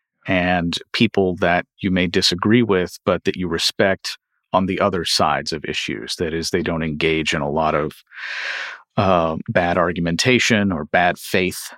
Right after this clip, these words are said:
argumentation. They take your positions seriously and engage with the substance of those claims. So to the extent that we want to be like that, we want to be one of those people who is well regarded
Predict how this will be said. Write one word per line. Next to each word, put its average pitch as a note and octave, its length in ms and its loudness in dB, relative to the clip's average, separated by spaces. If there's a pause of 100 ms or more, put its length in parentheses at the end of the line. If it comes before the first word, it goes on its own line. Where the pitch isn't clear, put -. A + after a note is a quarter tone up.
(140)
argumentation. F#2 1120 0 (140)
They F2+ 140 0
take F2 360 -4
your F2 480 2 (160)
positions F#2+ 640 2
seriously G2 1040 2 (140)
and E2+ 120 -2
engage E2+ 580 0
with E2+ 200 0
the - 80 -2
substance - 680 0
of C#2 140 -2
those C#2+ 420 -2 (140)
claims. - 600 -2 (720)
So A2+ 340 6 (100)
to C#3 100 2
the B2 80 4
extent D3+ 380 0
that A#2 140 2 (260)
we G#2+ 120 2
want G#2+ 240 0
to G2+ 120 -2
be G#2 300 0
like E2+ 360 0
that, E2 280 -2 (120)
we - 80 -2
want F#2 240 -2
to G2 80 -4
be E2+ 340 -2
one E2+ 280 -2
of F2 80 -2
those E2 300 -2
people E2+ 520 0 (440)
who G#2 140 2
is A2+ 200 4
well F#2+ 260 2
regarded E2 600 -2